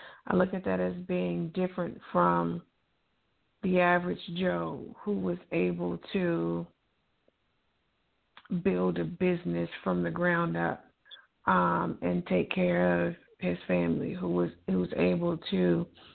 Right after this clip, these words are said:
maintain that business day in and day out,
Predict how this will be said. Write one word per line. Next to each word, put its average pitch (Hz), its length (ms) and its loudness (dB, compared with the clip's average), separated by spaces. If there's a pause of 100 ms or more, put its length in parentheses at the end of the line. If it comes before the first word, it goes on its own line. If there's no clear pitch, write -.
(160)
maintain 180 1160 4
that 175 260 0
business 170 640 0
day 175 280 0
in 175 160 0
and 170 180 -2
day 165 240 0
out, 180 300 2